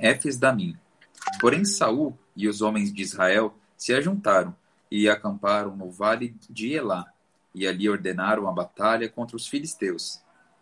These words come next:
Estavam estes no monte do lado da Além, e os israelitas no outro monte do lado da Aquém, e entre eles o vale. Então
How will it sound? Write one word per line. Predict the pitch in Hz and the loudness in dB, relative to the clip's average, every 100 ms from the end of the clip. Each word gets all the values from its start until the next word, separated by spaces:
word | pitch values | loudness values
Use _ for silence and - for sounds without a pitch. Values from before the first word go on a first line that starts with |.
| _ _ - | _ _ -10
Estavam | 101 127 127 127 117 | -6 0 0 0 0
estes | 113 127 127 123 117 | 0 0 -4 -10 -10
no | |
monte | 117 110 120 - - | -8 -6 -8 -8 -6
do | 113 | -2
lado | 107 127 151 143 | 2 2 0 0
da | 151 | 0
Além, | 127 98 - - _ _ _ _ | 0 -6 -12 -20 _ _ _ _
e | 120 | -8
os | 139 | -6
israelitas | 156 160 175 180 127 117 95 - - _ _ - | -8 -6 -4 -4 -6 -8 -10 -14 -16 _ _ -12
no | 107 98 | -8 -4
outro | 110 165 - 180 | -2 -4 -6 -6
monte | 143 123 123 - | -4 -4 -4 -6
do | 110 | -2
lado | 104 104 104 | 0 0 0
da | 104 | -2
Aquém, | 127 - 107 101 - _ _ _ _ _ - | -2 -2 -4 -6 -12 _ _ _ _ _ -10
e | 110 | -6
entre | 120 127 156 123 | -6 -2 0 0
eles | 107 110 | 0 -2
o | 127 | -4
vale. | 120 95 87 87 _ _ _ _ _ _ _ _ | 2 2 2 -6 _ _ _ _ _ _ _ _
Então | 117 104 104 107 127 | -8 -4 2 2 2